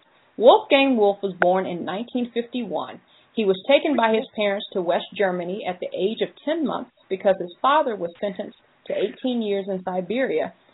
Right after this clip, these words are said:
for an alleged assassination attempt on the Russian dictator Joseph Stalin. He grew up in a refugee camp near Stuttgart until nineteen fifty-seven. Having studied visual communication, semiotics, and communication theory, Wolfgang went on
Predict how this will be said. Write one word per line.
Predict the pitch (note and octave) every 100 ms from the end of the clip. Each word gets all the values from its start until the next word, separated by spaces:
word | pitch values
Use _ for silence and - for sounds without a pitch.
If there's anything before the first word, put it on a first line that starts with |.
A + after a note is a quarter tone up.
| _ -
for | G3
an | F#3
alleged | F3 G3 B3
assassination | C4 A#3+ G3+ F#3 F#3 G3 F3 - F3+
attempt | F3+ F3 F3+
on | - F3+
the | E3
Russian | F3 F#3 A3+ F#3+
dictator | F#3+ - F#3 F3 F#3 F#3
Joseph | - D#3 F3+ -
Stalin. | F3 D#3 C#3+ - - _ _ - - -
He | B3 F#3+
grew | A#3+ E4
up | F4+
in | A#3
a | F#3+
refugee | G#3+ C4 A3+ F3+ F3 E3+
camp | F3 F3+ F3+
near | F3 F3+
Stuttgart | C4 - - E3+ F3 -
until | F3+ F#3 E3+
nineteen | F3 F#3 - A3 G3+
fifty-seven. | G3 F#3+ G3 - D#3 B2+ - _ _ _ _ -
Having | A#3 A3 G#3+
studied | - D4+ D#4+ F3+
visual | G#3 A3+ C#4 C#4
communication, | C4 B3+ C4 G#3+ G3 G3 G3+ A3+ _ _
semiotics, | G3+ G#3 G#3 F#3 G#3+ A3 -
and | F#3+
communication | F#3+ F#3 F#3+ G#3+ G#3 B3 A#3+
theory, | F3+ D#3 F#3+ - - _ -
Wolfgang | D4 F4 B3 A#3 A3
went | G3+
on | F#3+ G3+